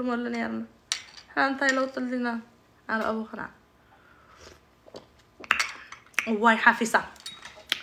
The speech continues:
ሕጂ ኸ ሓንቲ ዘረባ ኸ ክዛረብ ደልየ ኣለኹ ማለት እዩ።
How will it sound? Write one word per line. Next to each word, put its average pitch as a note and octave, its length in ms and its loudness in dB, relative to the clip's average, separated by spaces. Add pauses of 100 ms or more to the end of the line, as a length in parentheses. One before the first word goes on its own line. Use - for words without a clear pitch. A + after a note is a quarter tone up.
(680)
ሕጂ C#5+ 260 12
ኸ D#5+ 200 12
ሓንቲ B4 280 8
ዘረባ F#4 280 12
ኸ C4+ 160 8
ክዛረብ B3 380 2
ደልየ A3 200 0
ኣለኹ G#3 200 -6
ማለት G#3+ 280 6
እዩ። F3+ 80 -14